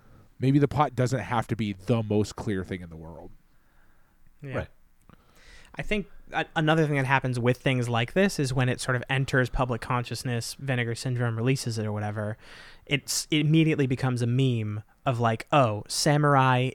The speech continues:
Speaker 2: in Wisconsin," or whatever this
Speaker 3: Yeah.
Speaker 2: was. That's weird.
Speaker 1: Right,
Speaker 2: That's
Speaker 1: right,
Speaker 2: so
Speaker 1: right.
Speaker 2: wild and crazy.
Speaker 3: And that's absolutely the reason I picked this movie
Speaker 2: Yeah.
Speaker 3: was because I heard about it and I thought, "That's weird.
Speaker 2: That's
Speaker 3: That's
Speaker 2: right.
Speaker 3: crazy.
Speaker 2: Yeah.
Speaker 3: I wanna watch
Speaker 1: Well,
Speaker 3: that
Speaker 1: and,
Speaker 3: movie."
Speaker 1: and
Speaker 2: And there's nothing, there's not,
Speaker 3: Yeah.
Speaker 2: like,
Speaker 1: Oh, go ahead.
Speaker 2: there's nothing inaccurate about that framing.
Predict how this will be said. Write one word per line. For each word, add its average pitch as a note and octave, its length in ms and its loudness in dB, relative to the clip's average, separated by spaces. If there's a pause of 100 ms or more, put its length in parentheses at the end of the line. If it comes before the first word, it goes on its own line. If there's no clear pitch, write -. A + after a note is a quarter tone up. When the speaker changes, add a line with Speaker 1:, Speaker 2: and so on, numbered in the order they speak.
Speaker 2:
in A#2 460 0
Wisconsin," B2 540 -2
or G#2 60 -6
whatever G2+ 280 -6
this G#2 180 -6
Speaker 3:
Yeah. - 160 -2
Speaker 2:
was. G#2+ 160 -6 (280)
That's B3+ 300 8
weird. A3 560 10 (140)
Speaker 1:
Right, B2+ 260 6
Speaker 2:
That's B3+ 240 8
Speaker 1:
right, G3+ 80 2
Speaker 2:
so C4 140 12
Speaker 1:
right. A#3 80 10
Speaker 2:
wild C4 400 10
and A#3+ 120 6
crazy. F#3 600 4
Speaker 3:
And G#3+ 120 0
that's G#3 140 2
absolutely E3 500 4
the C3 120 2
reason B2+ 280 0
I A2+ 140 0
picked B2 420 -6
this G#2+ 260 -4
movie C#4+ 100 8
Speaker 2:
Yeah. B2+ 260 10
Speaker 3:
was B3 120 2
because A#2 260 0
I A#2+ 200 2
heard A2 200 2
about G2 260 -2
it C3+ 140 -4
and G#2+ 100 -6
I G2 80 -4
thought, G#2+ 200 -2
"That's A2 180 -2
weird. G#2 260 -2
Speaker 2:
That's D#3 160 0
Speaker 3:
That's B2+ 200 4
Speaker 2:
right. G#2+ 60 -8
Speaker 3:
crazy. G2+ 440 -2
Speaker 2:
Yeah. F3 100 8
Speaker 3:
I - 40 8
wanna - 140 -4
watch - 120 0
Speaker 1:
Well, F4+ 160 10
Speaker 3:
that D#4+ 80 2
Speaker 1:
and, F4 120 8
Speaker 3:
movie." C#4+ 100 4
Speaker 1:
and D4+ 80 6
Speaker 2:
And G#3 60 8
there's A3+ 120 8
nothing, D4 320 4
there's F#3 220 2
not, B3+ 140 2
Speaker 3:
Yeah. - 80 0
Speaker 2:
like, F3+ 160 8
Speaker 1:
Oh, - 20 0
go G3+ 60 4
ahead. F#3+ 120 -2
Speaker 2:
there's G3+ 100 2
nothing B3+ 220 4
inaccurate D#3+ 640 4
about C3 300 2
that A#2+ 180 2
framing. F#3 580 2